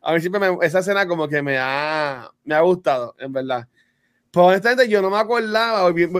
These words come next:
y lo de la canción, de que, de que esta, esta canción era como que la, el, el team, porque, porque es una canción famosa, eso es como pensar,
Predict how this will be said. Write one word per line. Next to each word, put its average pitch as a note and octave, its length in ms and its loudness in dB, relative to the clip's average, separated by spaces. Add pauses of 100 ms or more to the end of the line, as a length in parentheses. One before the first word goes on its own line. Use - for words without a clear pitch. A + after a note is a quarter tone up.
(100)
y F3+ 160 -2
lo E3+ 140 2
de E3+ 60 4
la E3+ 120 4
canción, E3+ 800 -2
de D#3+ 200 0
que, D#3+ 500 -2
de D#3 220 -2
que D#3+ 280 -2
esta, F#3 220 -2 (180)
esta F#3 220 -2
canción A3 320 -2
era A#3+ 160 2
como A#3+ 220 -2
que F#3 100 0
la, D#3+ 140 2
el, D#3 280 -2
el D#3 220 -4
team, F3+ 220 -4
porque, G3+ 340 -2 (300)
porque E3+ 160 0
es F3 80 0
una G#3 180 2
canción C4+ 320 0
famosa, B3 540 0
eso G3+ 140 -4
es A3 40 -10
como B3+ 240 2
pensar, B3+ 680 0